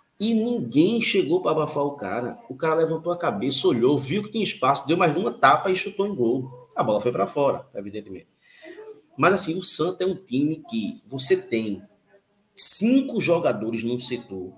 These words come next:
e ele não consegue, naquele setor, ser efetivo na marcação. Então, isso é falta de treinamento, aliado à qualidade do jogador. Mas é erro de posicionamento,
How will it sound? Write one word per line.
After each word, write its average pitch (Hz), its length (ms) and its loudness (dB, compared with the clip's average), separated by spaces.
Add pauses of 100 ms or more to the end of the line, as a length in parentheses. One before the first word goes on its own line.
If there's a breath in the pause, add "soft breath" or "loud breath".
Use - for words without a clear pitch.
(540)
e 190 180 -2
ele 208 160 0
não 208 260 -2
consegue, 113 600 -2
naquele 226 560 -4
setor, 240 680 -2
ser - 220 -4
efetivo 170 460 -6
na 165 60 -6
marcação. 151 600 -10 (1500)
Então, 196 200 -4
isso 226 100 2
é 370 60 0
falta 151 280 -2
de 131 60 -10
treinamento, 120 560 -6 (1400)
aliado 117 500 0
à 107 40 -8
qualidade 107 440 -6
do 104 40 -12
jogador. 110 560 -8 (680)
Mas 190 160 -4
é 214 80 2
erro 202 120 0
de 190 100 -8
posicionamento, 156 960 -4